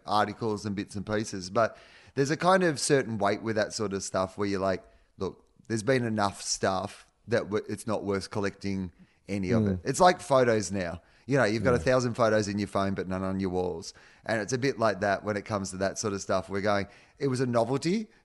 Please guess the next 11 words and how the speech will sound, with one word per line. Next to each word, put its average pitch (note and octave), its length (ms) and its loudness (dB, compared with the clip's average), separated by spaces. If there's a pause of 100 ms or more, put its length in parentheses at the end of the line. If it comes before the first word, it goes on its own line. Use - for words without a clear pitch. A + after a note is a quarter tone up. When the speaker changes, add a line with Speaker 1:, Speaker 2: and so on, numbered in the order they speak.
Speaker 1:
to, C3 120 0
like, A#2 220 4
get A2 160 -2
something A2+ 260 0
out G#2+ 100 2
of A2 60 2
the G#2+ 60 -2
newspaper. B2 680 2 (100)
But, D3 100 2
you G#3 100 2
know, B2+ 240 4